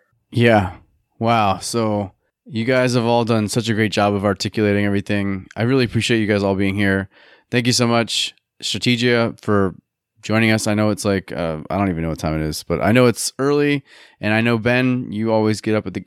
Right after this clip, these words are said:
ass crack of dawn, so thank you. And Kirk, again, joining us, uh,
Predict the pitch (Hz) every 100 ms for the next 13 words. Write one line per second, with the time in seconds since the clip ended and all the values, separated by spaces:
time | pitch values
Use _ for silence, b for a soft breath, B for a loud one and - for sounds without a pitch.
0 | - 95 98 107 98 85 92 95 92 -
1 | 87 98 87 92 90 85 b b b -
2 | 104 107 104 101 - - _ _ _ _
3 | _ 147 156 - - _ _ 113 107 127
4 | 139 113 117 131 131 135 135 - - -
5 | 98 98